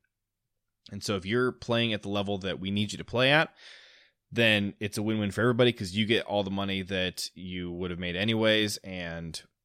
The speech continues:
um, we're not stuck playing, paying for a guy that is not contributing." So, um, but most of the time,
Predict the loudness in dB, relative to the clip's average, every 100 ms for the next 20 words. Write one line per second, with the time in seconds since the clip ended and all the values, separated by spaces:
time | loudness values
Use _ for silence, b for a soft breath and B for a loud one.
0 | -14 -12 -12 -14 -16 -14 -4 -2 0 -2
1 | -4 -4 -6 -4 -6 -4 -6 -8 -10 0
2 | 2 2 -2 -6 -6 -4 -2 -2 -4 -6
3 | -6 -8 -6 -8 -8 -10 -8 -10 -12 -8
4 | -6 -6 -8 _ B B B B B -12
5 | -8 -6 -6 -8 -12 _ -8 -4 4 6
6 | 6 2 4 6 8 8 6